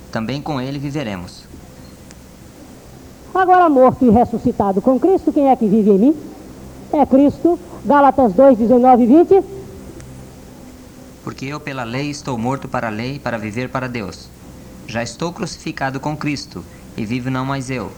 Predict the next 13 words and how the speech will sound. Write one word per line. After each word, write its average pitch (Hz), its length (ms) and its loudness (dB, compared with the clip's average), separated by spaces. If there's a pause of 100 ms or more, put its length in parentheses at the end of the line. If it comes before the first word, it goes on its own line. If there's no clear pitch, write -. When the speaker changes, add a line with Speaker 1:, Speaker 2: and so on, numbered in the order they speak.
Speaker 1:
mas 104 220 -6
Cristo 120 340 -10
vive 127 220 -6
em 139 60 -6
mim. 131 220 -6 (380)
E 113 60 -4
a 117 60 -4
vida 156 240 -8
que 139 120 -8
agora 113 260 -4
vivo 110 240 -6
na 131 120 -6
carne, 123 440 -8